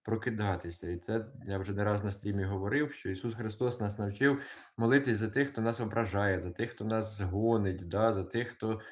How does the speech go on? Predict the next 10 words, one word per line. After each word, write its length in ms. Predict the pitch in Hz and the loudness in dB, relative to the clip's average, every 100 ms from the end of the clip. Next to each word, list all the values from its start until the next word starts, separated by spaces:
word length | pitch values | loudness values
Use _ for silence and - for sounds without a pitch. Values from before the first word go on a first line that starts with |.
| - - | -20 -2
робить 320 | 117 117 113 104 | 2 4 4 2
нам 200 | 110 90 | 0 2
боляче, 460 | 110 110 95 98 | 4 4 2 -2
неприємно. 720 | 101 101 101 101 110 98 87 | -4 -2 -2 -2 -2 -2 -4
Коли 200 | 92 110 | -2 0
ми 120 | 120 | 2
молимось 480 | 113 123 120 104 101 | 2 4 4 2 0
за 120 | 98 | -2
таких 380 | 104 110 - 104 | -6 -8 -8 -6
людей, 400 | 110 123 196 202 | -4 0 0 0